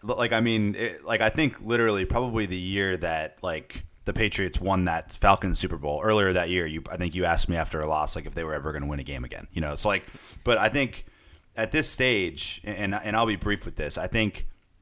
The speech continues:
the, there, there's real cause for concern, obviously. The Josh Gordon thing is just, like,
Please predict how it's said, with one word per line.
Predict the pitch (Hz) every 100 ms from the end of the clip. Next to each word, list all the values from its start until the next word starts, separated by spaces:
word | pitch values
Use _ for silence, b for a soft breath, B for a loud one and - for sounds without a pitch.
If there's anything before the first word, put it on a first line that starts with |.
| _ _ _ _ - -
the, | 104 104 98 90 82 - b b b b b _ -
there, | 110
there's | 101 104
real | 113 135
cause | 139 123 117
for | 120
concern, | 120 113 95 85
obviously. | 78 76 73 73
The | 78
Josh | 82 139 131
Gordon | 101 92 80
thing | 78 71
is | 73
just, | 90 85
like, | 85 73 -